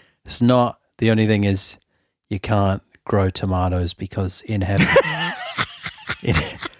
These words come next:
Speaker 1: for reasons that I haven't worked out, in heaven there are no tomatoes. Um,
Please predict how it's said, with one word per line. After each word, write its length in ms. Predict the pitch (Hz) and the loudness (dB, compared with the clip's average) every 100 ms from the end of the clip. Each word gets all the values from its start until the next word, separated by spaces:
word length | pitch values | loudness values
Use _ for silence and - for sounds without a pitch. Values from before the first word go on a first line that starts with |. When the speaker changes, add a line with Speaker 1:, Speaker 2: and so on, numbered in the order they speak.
| - - - _ | -10 -10 -10 _
Speaker 1:
for 160 | - 107 | -2 2
reasons 440 | 135 127 131 - | 4 4 2 2
that 140 | 110 98 | 0 2
I 120 | 98 508 - | 4 4 4
haven't 240 | 139 151 | 2 4
worked 260 | 127 113 - | 4 2 4
out, 200 | 104 104 | 4 4
in 100 | 98 | 2
heaven 300 | 110 113 113 | 2 2 2
there 140 | 98 | 2
are 60 | 90 | 0
no 180 | 90 104 | 0 0
tomatoes. 880 | - 110 95 87 82 85 - - - _ _ _ _ - | 2 0 0 0 -2 -4 -8 -12 -16 _ _ _ _ -2
Um, 440 | 131 131 135 131 | 2 2 2 -2